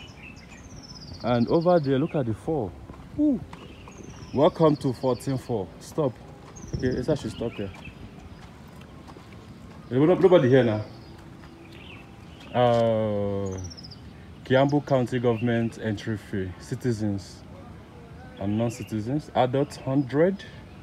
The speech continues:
Non-citizen one thousand six hundred and fifty. Wow. Children, uh,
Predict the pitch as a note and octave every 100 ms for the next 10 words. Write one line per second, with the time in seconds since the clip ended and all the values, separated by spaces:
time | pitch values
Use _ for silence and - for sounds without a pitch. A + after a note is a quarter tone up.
0 | - - - - - - B2+ B2+ B2+ -
1 | A2+ A2 G2+ G2 B2+ C3+ - A#2 G#2 G2
2 | G2 G#2+ G#2+ - A#2 - - A2 G#2+ G#2
3 | G2 A2 G#2+ G#2+ G#2 - G2 F#2 - -
4 | G#2+ G2+ - - F2+ - - F#2+ F2 -
5 | - - - - - - - C3+ C3 C#3
6 | E3+ - - - - - - - - -
7 | - G#2+ G#2+ G2 F#2+